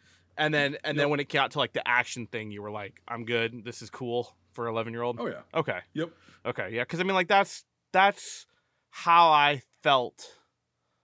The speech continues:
Speaker 1: about this movie before I saw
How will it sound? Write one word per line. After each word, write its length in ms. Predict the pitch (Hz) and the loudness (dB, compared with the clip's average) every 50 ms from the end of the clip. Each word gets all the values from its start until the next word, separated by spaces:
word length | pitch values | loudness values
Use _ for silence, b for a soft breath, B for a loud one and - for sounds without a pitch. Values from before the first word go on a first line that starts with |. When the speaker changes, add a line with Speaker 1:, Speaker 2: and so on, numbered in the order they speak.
| _ _ _ _ _ _ - | _ _ _ _ _ _ -10
Speaker 1:
about 540 | 120 113 - - 147 135 131 139 - - 135 | -10 -10 -4 2 4 6 6 6 4 2 -2
this 280 | 131 135 123 - - 131 | -6 -6 -6 -8 -8 -8
movie 440 | 123 123 123 120 110 117 117 113 | -6 -6 -6 -6 -6 -6 -8 -8
before 680 | 107 110 120 - - - 143 131 127 127 127 123 120 117 | -8 -10 -12 -14 -10 -6 -4 -2 0 2 2 2 2 0
I 340 | - - 117 117 120 117 | 0 -2 -2 -4 -4 -4
saw 720 | 110 - - - 139 123 117 117 113 110 110 107 104 101 | -6 -10 -8 -4 -2 0 0 0 0 0 -2 -4 -4 -6